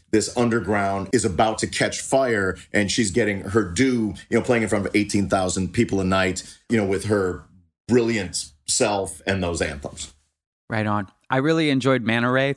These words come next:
Speaker 2: the last solo
Speaker 1: Yeah.
Speaker 2: record that she did. I
Speaker 1: Yeah.
Speaker 2: wish she would do
Speaker 1: Yeah.
Speaker 2: another already, you know?
Speaker 1: Yeah, yeah, yeah, <laughs> yeah, yeah. I'm Tom Morello. My guest is Laura Jane Grace of Against Me, and we are discussing the top ten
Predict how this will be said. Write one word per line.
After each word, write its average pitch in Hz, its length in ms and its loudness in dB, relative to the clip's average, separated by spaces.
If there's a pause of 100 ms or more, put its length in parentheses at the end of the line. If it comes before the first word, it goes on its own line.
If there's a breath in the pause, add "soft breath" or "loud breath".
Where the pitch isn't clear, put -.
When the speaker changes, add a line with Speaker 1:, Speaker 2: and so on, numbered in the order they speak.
(100)
Speaker 2:
the 107 360 0
last 110 220 -2
solo 117 240 2
Speaker 1:
Yeah. 120 180 2
Speaker 2:
record 123 280 0
that 127 160 2
she 131 160 0
did. 127 260 2
I 120 60 2
Speaker 1:
Yeah. 139 80 6
Speaker 2:
wish 104 140 0
she 110 100 0
would 104 160 0
do 107 100 2
Speaker 1:
Yeah. 98 60 2
Speaker 2:
another 95 340 0
already, 95 440 -2
you - 120 -6
know? 117 160 -4 (360)
Speaker 1:
Yeah, 117 340 2
yeah, 110 400 2
yeah, 95 320 2
<laughs> - 60 -6
yeah, 87 200 -4
yeah. - 60 -6 (1500)
I'm 120 180 4
Tom 123 260 2
Morello. 131 640 0
My 95 140 2
guest 123 320 0
is 98 120 0
Laura 123 380 2
Jane 113 340 0
Grace 117 440 0
of 101 120 2
Against 120 380 0
Me, 131 360 -4
and 95 200 -2
we 143 140 2
are 123 100 0
discussing 107 720 -2 (460 loud breath)
the 101 200 0
top - 480 -2
ten 139 560 0